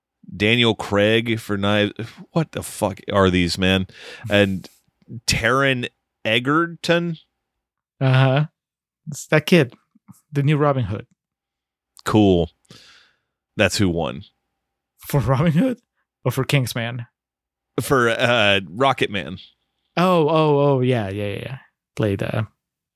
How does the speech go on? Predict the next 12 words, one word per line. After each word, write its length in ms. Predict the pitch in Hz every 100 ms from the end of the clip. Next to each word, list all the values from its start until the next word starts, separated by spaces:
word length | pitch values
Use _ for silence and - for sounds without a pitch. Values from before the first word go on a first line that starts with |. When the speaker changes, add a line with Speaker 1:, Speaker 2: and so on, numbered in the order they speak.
| -
Speaker 2:
uh, 200 | 113 107
Elton 260 | 139 127 127
John. 300 | 131 117 95 _ _ _ _ _ _ _ _
Speaker 1:
Well, 280 | 156 160 147 _ _ _ _ _
you 140 | - 170
know 160 | 196
who 120 | 139 117
won 520 | 98 104 92 90 -
for 160 | 95
Best 380 | 82 95 87 - _ _ _ _ _
Lead 300 | 67 92 87
Actor 560 | 85 82 - 67 76